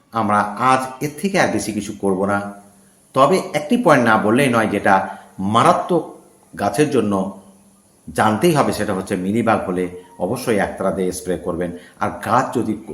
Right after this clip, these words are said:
রোগ মুক্ত থাকে তাহলে নিম অয়েলটা পনেরো দিনে একবার স্প্রে করে দেবেন। গাছ চেষ্টা করবেন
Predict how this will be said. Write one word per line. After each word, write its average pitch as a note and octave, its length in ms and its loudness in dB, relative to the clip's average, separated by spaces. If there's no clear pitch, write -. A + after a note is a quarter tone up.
রোগ A#2+ 200 4
মুক্ত G#2+ 240 -4
থাকে F#2 300 -4
তাহলে F#2+ 420 -2
নিম B2 340 -4
অয়েলটা G#2 320 0
পনেরো A#2+ 180 -2
দিনে A#2 200 -2
একবার E2+ 260 -4
স্প্রে F#2+ 240 -4
করে F2 260 -4
দেবেন। E2 260 -6
গাছ G2 220 -4
চেষ্টা G#2+ 280 -2
করবেন C3 340 0